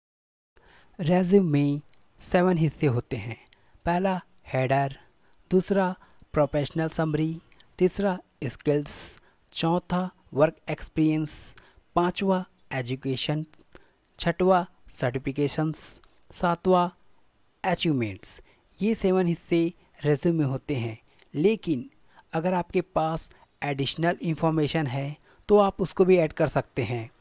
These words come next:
तो ये सारी चीज़ें आपके रिज्यूम में होना चाहिए। सबसे पहले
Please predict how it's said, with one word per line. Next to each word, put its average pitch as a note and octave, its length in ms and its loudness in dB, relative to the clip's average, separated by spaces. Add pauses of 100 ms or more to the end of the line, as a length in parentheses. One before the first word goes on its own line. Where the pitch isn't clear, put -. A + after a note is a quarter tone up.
(460)
तो A#3+ 140 2
ये A3 220 2
सारी F#3 320 2
चीज़ें F3+ 260 2
आपके E3+ 260 4
रिज्यूम E3 280 4
में E3+ 160 4
होना D3+ 260 2
चाहिए। A#2 440 -2 (2750)
सबसे A3 320 4
पहले G3 320 4